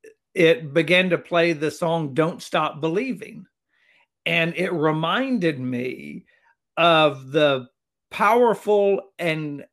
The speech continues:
motivational f-, effect that music can have, because I heard that song and I, you know, kind of felt energized by it. Music can be extremely motivating.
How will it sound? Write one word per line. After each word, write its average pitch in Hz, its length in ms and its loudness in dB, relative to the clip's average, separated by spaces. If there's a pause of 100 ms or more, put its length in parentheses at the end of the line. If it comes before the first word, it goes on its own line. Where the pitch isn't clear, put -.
motivational 170 880 2
f-, - 200 -20 (160)
effect 170 680 0 (420)
that 165 260 0
music 202 480 0
can 151 160 -2
have, 147 440 -2
because 147 260 -2
I 151 160 2
heard 196 360 0
that 175 220 2
song 185 420 0
and 147 100 -6
I, 165 340 -6 (680)
you 175 180 -6
know, 165 220 0
kind 180 280 -2
of 196 100 -4
felt 180 260 2
energized 170 640 0
by 110 220 -10
it. - 120 -14 (1040)
Music 220 540 2
can 185 160 2
be 190 120 8
extremely 233 720 0
motivating. 139 720 -4